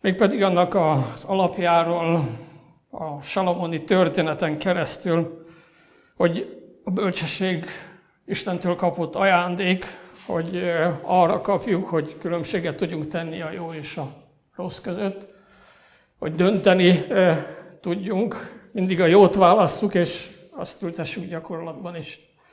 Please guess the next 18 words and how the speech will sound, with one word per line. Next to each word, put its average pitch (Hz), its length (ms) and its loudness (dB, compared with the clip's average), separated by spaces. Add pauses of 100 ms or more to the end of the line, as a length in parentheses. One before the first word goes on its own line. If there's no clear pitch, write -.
(640)
Most - 180 -6
újra 220 520 6 (340)
a 196 80 -6
bölcsesség 208 540 4
kérdéséhez 180 600 2
szeretnék 185 460 0
visszatérni, 190 960 2 (640)
hiszen, 208 420 4
ö, 202 360 2 (800)
szükségünk 175 560 -6
van 170 180 -4
továbbra 180 440 -4
is 165 220 -10
rá. 151 400 -4 (180)
Mindig 185 340 2
szükségünk 170 600 -6
van 170 200 -4
rá. 196 340 -2